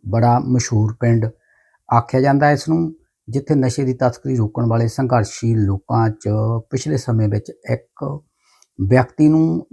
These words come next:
ਜਾਨ ਵੀ ਗਵਾਉਣੀ ਪਈ ਸੀ, ਜਿਸ ਨੂੰ ਇੱਥੋਂ ਦੇ ਲੋਕ ਕਦੇ ਵੀ ਨਹੀਂ ਭੁੱਲ ਸਕਦੇ। ਕੀ ਅਗਲਾ ਸਮਾਗਮ ਜਲੰਧਰ ਦੇ ਗੰਨਾ ਪਿੰਡ ਵਿੱਚ ਹੋਵੇਗਾ?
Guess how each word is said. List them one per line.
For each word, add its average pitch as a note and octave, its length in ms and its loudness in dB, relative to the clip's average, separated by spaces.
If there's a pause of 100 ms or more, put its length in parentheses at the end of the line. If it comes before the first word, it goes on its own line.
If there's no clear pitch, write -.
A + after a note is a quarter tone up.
ਜਾਨ B2 300 2
ਵੀ D3+ 160 0
ਗਵਾਉਣੀ A#2+ 340 2
ਪਈ A#2+ 180 0
ਸੀ, D#3+ 280 -2 (500)
ਜਿਸ B2 240 -2
ਨੂੰ E3 200 0
ਇੱਥੋਂ D3 240 -2
ਦੇ D3 120 4
ਲੋਕ B2 420 2
ਕਦੇ C#3+ 220 2
ਵੀ C#3+ 140 0
ਨਹੀਂ B2 360 0
ਭੁੱਲ B2 200 0
ਸਕਦੇ। G2 360 -2 (640)
ਕੀ D#3 460 0 (200)
ਅਗਲਾ C3 440 4
ਸਮਾਗਮ A2+ 640 2
ਜਲੰਧਰ C#3 520 0
ਦੇ C#3 240 0
ਗੰਨਾ A2+ 300 -2
ਪਿੰਡ A#2 220 -6
ਵਿੱਚ A#2+ 300 -8
ਹੋਵੇਗਾ? C3 840 -2